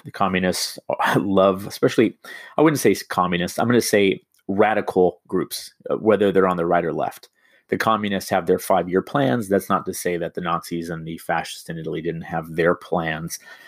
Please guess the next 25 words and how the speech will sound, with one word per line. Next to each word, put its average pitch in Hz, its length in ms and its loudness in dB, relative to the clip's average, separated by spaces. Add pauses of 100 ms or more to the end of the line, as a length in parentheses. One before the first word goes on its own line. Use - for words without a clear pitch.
(520)
uh, - 200 -14
as 85 160 -2
well. 78 380 0
But 107 180 4 (300)
the 107 100 4
communists 117 500 0
love 101 300 4
their 98 140 6
five-year 101 420 2
plans. 139 460 -2 (800)
And 101 100 -4
so - 100 0
the 98 120 2
first 131 280 0
one 120 120 2
that 101 160 0
Mao 95 260 2
implements 95 640 -4 (440)
is 87 180 0
very 104 300 4
successful, 92 640 -2
huge 120 480 4
gains 98 380 0
in 87 80 -4
industry. 90 640 -4